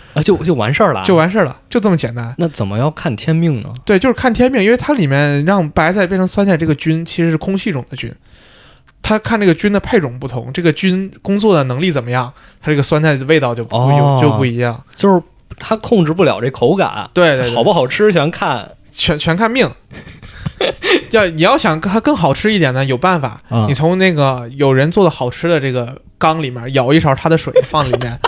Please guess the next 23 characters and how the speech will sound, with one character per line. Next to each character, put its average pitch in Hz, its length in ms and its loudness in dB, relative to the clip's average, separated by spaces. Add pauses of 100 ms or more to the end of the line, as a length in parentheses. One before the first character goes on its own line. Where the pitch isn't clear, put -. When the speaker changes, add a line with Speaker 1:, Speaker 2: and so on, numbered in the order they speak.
(220)
Speaker 1:
<laughs> - 360 -12
Speaker 2:
引 156 220 2
菌 214 180 0
种。 87 260 0 (1300)
Speaker 1:
哦， 180 160 2
这， - 160 -16 (240)
这 339 120 2
么 254 120 4
科 214 280 0
学 135 260 -2
呀？ 113 280 -6
Speaker 2:
对， 190 180 4
对， 151 100 4
对， 139 100 2
引 135 120 2
菌 220 140 2
种。 135 240 0
这 196 80 0
个 247 80 2
酸 269 200 2
菜 285 140 4
其 - 160 -4
实， 233 160 2